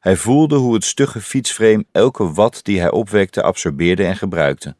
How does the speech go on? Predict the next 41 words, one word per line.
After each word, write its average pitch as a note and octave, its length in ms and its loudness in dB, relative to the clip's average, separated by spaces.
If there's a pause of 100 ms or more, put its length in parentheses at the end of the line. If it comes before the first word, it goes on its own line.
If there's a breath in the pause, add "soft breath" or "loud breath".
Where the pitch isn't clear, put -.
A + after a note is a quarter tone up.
(760)
Hoe G2+ 120 0
hij G2 80 4
meer G2+ 260 4
vaart G#2+ 320 0
kreeg G2 240 0
als F#2+ 140 -6
hij F#2 80 -6
schakelde G2+ 560 0
naar F2+ 180 0
een D#2+ 80 -4
zwaardere F2 420 -2
versnelling, D#2 560 -6 (440)
van - 160 -2
het E2+ 140 -2
zadel F2 320 2
kwam F2+ 320 0 (260)
en G#2 140 2
op G2 100 0
de F2+ 80 -8
pedalen F2 480 0
ging F#2 180 -6
staan G2 300 0
terwijl F#2 220 0
hij F2+ 80 2
hetzelfde F#2+ 500 -2
tempo F#2+ 320 0
probeerde D2 420 -4
aan C#2+ 180 -2
te D#2 100 -6
houden. C#2 360 -4 (440)
Ongeveer F2+ 380 -2
negentig F#2 420 0
omwentelingen E2 680 -4
per E2 160 0
minuut. E2+ 380 -4 (1300)
Hij F2 100 -6
keek F2+ 220 2
op F2+ 80 -4
zijn F#2 160 -2
horloge. D#2 560 -2 (1000)
Honderdachtenzestig. G2 1160 -2